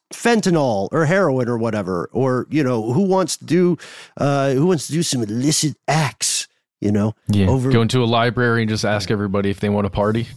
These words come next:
Speaker 1: Yeah. Yeah. And still, it took me years to understand what that meant when people said, "Do you party?" Uh, so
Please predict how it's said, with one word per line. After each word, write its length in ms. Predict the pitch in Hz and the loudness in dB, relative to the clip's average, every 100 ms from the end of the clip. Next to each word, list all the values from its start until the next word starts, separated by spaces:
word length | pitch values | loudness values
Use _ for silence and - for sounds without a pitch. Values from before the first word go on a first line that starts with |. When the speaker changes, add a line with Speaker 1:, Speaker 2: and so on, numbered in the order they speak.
| - - _ _ | -20 -20 _ _
Speaker 1:
Yeah. 440 | 123 165 151 101 87 _ _ | 2 4 4 0 -6 _ _
Yeah. 300 | 135 127 98 - _ _ - | -2 0 -2 -8 _ _ -4
And 180 | 131 120 | -2 -2
still, 400 | - 196 107 - | 0 2 2 -2
it 140 | 123 | -4
took 160 | - 135 | -2 -2
me 100 | 123 | 0
years 360 | 117 120 107 - | 2 0 -2 -2
to 80 | |
understand 520 | 98 98 - 101 92 90 | -2 -2 -2 -2 -2 -4
what 140 | 92 | -4
that 160 | 92 - | -6 -6
meant 240 | 87 - | -8 -8
when 100 | - | -10
people 260 | - - 90 | -8 -6 -4
said, 360 | - - - | -4 -4 -6
"Do 100 | - | -4
you 120 | 78 | -6
party?" 300 | - - - - - 117 - - | -4 -6 -6 -10 -6 -6 -6 -2
Uh, 260 | 147 143 | 0 2
so 280 | 123 202 160 | 0 0 -2